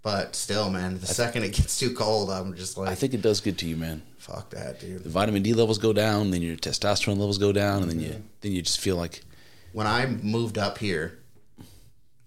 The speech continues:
Speaker 1: um, I think it was the first winter that I moved up here. That winter was brutal, man. That was the first winter that I remember,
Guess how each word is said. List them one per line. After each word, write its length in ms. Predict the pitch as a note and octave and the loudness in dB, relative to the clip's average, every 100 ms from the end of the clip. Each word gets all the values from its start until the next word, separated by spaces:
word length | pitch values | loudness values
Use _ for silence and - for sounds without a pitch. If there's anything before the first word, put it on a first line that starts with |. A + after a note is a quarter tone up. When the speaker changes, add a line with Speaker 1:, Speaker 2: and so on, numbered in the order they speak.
| - | -8
Speaker 1:
um, 680 | G2+ F#2+ F#2 F2+ E2+ E2+ F2+ | -2 0 0 -2 -4 -6 -8
I 60 | - | -4
think 180 | A2+ F#3 | -2 -2
it 20 | |
was 140 | F3+ | -2
the 100 | G#2 | -2
first 380 | G2+ - A#2+ - | -2 2 2 2
winter 180 | A2 A#2 | 0 0
that 100 | G2 | 2
I 80 | F#2+ | 2
moved 240 | F#2+ F#2+ F#2 | 0 0 0
up 180 | G2 | -2
here. 140 | - F#2+ | 0 0
That 200 | G2+ G2+ | 2 2
winter 200 | B2+ A#2 | 2 2
was 180 | F#2 F2+ | 0 -4
brutal, 440 | - G2 F#2+ F2 | -6 -4 -2 -2
man. 220 | E2 D#2+ | -4 -6
That 160 | F2 F2+ | -2 0
was 120 | A#2 | 2
the 80 | A#2 | 0
first 420 | A2+ A#2 A#2+ A#2+ | 0 2 2 2
winter 240 | A2+ A2+ A2+ | -2 2 2
that 120 | G#2 | 2
I 100 | G2+ | 2
remember, 840 | G2+ G2 G2+ G2+ G2+ G2 F#2 F#2 | 2 0 0 0 2 2 2 -2